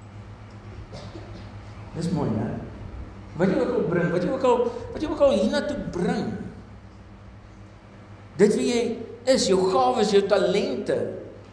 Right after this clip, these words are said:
dit wat jy bring, bring dit vir die Here, nie vir mense nie. Ek herinner my weer, ek, ek, hierdie, hierdie Inca ladies, ehm, dis soos die weduwee se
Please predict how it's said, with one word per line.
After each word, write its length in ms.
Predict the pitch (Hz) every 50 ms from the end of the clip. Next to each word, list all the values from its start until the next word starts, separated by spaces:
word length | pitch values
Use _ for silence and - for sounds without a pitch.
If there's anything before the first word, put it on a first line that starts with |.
| - - - - - - - - - - - - - - - - - -
dit 120 | 180 190
wat 120 | - -
jy 140 | - - 190
bring, 300 | - - 277 311 - - - - - - - - -
bring 160 | - 185 196
dit 120 | - - 233
vir 80 | 233 233
die 60 | 240
Here, 240 | 247 247 247 240 226
nie 80 | 208
vir 100 | 202 208
mense 380 | 180 156 143 143 143 143 147 123
nie. 200 | 110 104 - - - - - - - - - - - - - - -
Ek 80 | 160
herinner 420 | 190 190 190 208 226 240 240 226 202
my 300 | 196 196 196 190 185 -
weer, 200 | 165 185 185 180
ek, 260 | 180 165 143 - - - - - -
ek, 120 | - - - - - - - - 127
hierdie, 220 | 135 147 170 175
hierdie 360 | 175 170 151 156 151 147 156 139 - - 165 170
Inca 140 | 170 165 151
ladies, 460 | 139 139 143 143 143 143 143 - - - - - - - - - - - - - - - - - - - - - - - - - - - - - - - - - - - - - - - -
ehm, 400 | 113 120 123 123 120 120 120 -
dis 120 | - - -
soos 140 | 143 135 139
die 100 | 135 127
weduwee 340 | 123 127 123 127 127 127 127
se 120 | - -